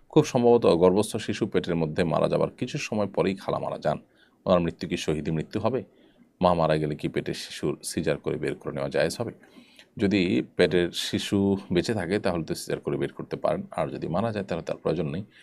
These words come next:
এবং, আহ, গর্ভধারণ করতে গিয়ে বা গর্ভ খালাস করতে গিয়ে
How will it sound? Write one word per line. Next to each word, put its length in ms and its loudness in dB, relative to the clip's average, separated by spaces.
এবং, 440 0
আহ, 460 -4
গর্ভধারণ 680 2
করতে 320 -2
গিয়ে 240 0
বা 220 2
গর্ভ 600 0
খালাস 360 -2
করতে 320 -2
গিয়ে 220 -10